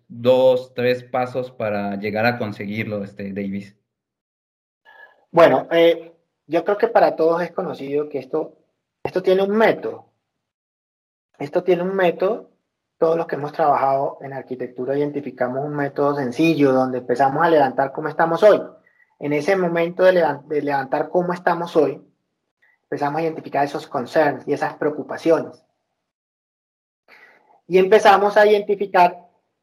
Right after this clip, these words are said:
Speaker 2: eh, proyectos que estaban hoy en ejecución. Una lámina que a mí me gusta mucho mostrar, y he hecho la historia, es un cuento de la India, de seis ciegos sabios.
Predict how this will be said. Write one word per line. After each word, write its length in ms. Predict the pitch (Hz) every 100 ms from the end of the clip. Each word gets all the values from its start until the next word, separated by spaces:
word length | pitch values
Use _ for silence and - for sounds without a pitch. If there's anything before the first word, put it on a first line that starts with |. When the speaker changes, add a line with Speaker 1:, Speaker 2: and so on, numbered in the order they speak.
| _ -
Speaker 2:
eh, 420 | 165 165 160 -
proyectos 640 | 165 160 160 185 185 185
que 100 | 180
estaban 320 | 165 151 139 151
hoy 140 | 151
en 80 | 147
ejecución. 640 | 143 139 131 180 143 - _ _ _ _ _ _
Una 160 | 151 170
lámina 380 | 180 180 180 175
que 100 | 147
a 40 |
mí 60 | 131
me 100 | 143
gusta 320 | 147 - 151
mucho 300 | 151 147 151
mostrar, 540 | 143 - 127 - - _ _ _ _ _
y 120 | 143 127
he 40 |
hecho 180 | 127 147
la 120 | 143
historia, 420 | 139 147 139 143
es 100 | 143
un 120 | 160
cuento 320 | 160 170 160 170
de 60 |
la 120 | 147
India, 600 | 143 170 151 131 120 - _ _ _ _ _
de 160 | 151 147
seis 480 | - 175 160 - _ _ _ _
ciegos 400 | - 180 151 151
sabios. 500 | - 139 120 -